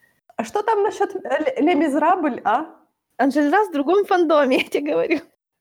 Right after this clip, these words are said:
Speaker 1: Я хотела тебя подколоть твоей любимой темой.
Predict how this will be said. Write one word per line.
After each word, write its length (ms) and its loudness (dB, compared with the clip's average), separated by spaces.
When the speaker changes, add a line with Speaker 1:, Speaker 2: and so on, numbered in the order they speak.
Speaker 1:
Я 80 -10
хотела 320 -10
тебя 160 -2
подколоть 540 -4
твоей 200 0
любимой 600 -2
темой. 320 -2